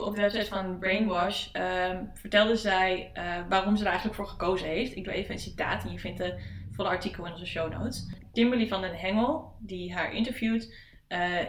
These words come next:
die stelt haar de vraag, Lichtere anekdotes over misplaatste grappen wissel je af met ernstige verhalen over geweld en misbruik van vrouwen. Hoe hangt dat samen? En dan vertelt Naida het volgende. Onderzoekers noemen dit de piramide van geweld. Zware vergrijpen als verkrachting en femicide kunnen alleen als je in de basis vindt dat vrouwen zich op een bepaalde manier moeten gedragen.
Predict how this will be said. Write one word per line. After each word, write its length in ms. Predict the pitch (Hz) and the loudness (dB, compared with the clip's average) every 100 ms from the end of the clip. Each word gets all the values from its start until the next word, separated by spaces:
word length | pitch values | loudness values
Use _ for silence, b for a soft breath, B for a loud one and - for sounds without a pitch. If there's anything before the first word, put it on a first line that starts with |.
| 175 | -4
die 240 | 185 185 - | -6 -6 0
stelt 180 | 202 | 4
haar 100 | 190 | 4
de 60 | - | 0
vraag, 540 | - 175 190 214 - - - | 0 4 6 4 -4 -16 -14
Lichtere 440 | - 214 269 247 208 | 0 2 2 2 2
anekdotes 640 | 208 202 180 196 214 - | 4 2 4 4 2 -2
over 200 | 185 190 | -4 -4
misplaatste 540 | 180 - 196 208 - | -6 0 2 2 0
grappen 340 | - 214 220 202 | 0 0 2 0
wissel 240 | 202 214 | -2 -2
je 120 | 190 | -2
af 200 | 214 - | -2 -4
met 160 | 170 - | -6 -4
ernstige 400 | - 202 214 208 | 2 2 2 -2
verhalen 400 | 196 170 175 185 | -8 -2 0 0
over 140 | - 190 | -4 -6
geweld 260 | 180 175 170 | -4 -4 -4
en 100 | 175 | -6
misbruik 340 | 175 - 170 | -6 -6 -6
van 140 | 170 | -10
vrouwen. 400 | - 165 180 214 | -6 2 4 4
Hoe 100 | 214 | 2
hangt 140 | 185 175 | 0 -4
dat 160 | 175 | -8
samen? 480 | - 165 170 190 269 B B B B | -4 -2 0 0 -4 B B B B
En 120 | 202 | 0
dan 80 | 208 | 0
vertelt 260 | 208 220 | 6 6
Naida 240 | 233 190 180 | 6 2 -2
het 100 | - | -4
volgende. 400 | - - 156 - - B B B B | -8 -8 -8 -10 -14 B B B B
Onderzoekers 540 | - 220 220 262 330 247 | 6 8 8 6 2 4
noemen 200 | 240 233 | 6 8
dit 180 | 220 220 | 6 4
de 140 | 208 | -2
piramide 420 | - 220 202 233 269 | 2 2 4 2 2
van 120 | - | -2
geweld. 640 | 165 165 - - - - - | -2 -2 -4 -8 -14 -16 -6
Zware 360 | 196 214 254 | 6 8 8
vergrijpen 560 | 240 - 185 190 226 - | 2 0 6 8 8 4
als 140 | - | -2
verkrachting 480 | - - 240 - 208 | -4 0 0 0 -4
en 120 | 190 | -4
femicide 600 | 185 175 175 - 190 214 208 | -4 -6 -6 -4 0 0 0
kunnen 220 | 220 202 | -2 0
alleen 440 | 180 180 208 254 | 0 2 2 2
als 120 | - | 0
je 60 | - | -4
in 80 | 190 | -4
de 60 | 175 | 2
basis 400 | 175 240 247 - | 4 4 2 -4
vindt 200 | 208 208 | -2 -2
dat 140 | 202 | -6
vrouwen 320 | - 190 220 | 0 4 4
zich 160 | 220 - | 4 0
op 100 | - | -8
een 80 | 185 | -6
bepaalde 380 | 180 180 196 196 | -2 0 2 0
manier 360 | 180 175 180 | -4 -4 -4
moeten 200 | 180 180 | -4 -8
gedragen. 580 | - 165 165 165 - - | -8 -4 0 -2 -4 -12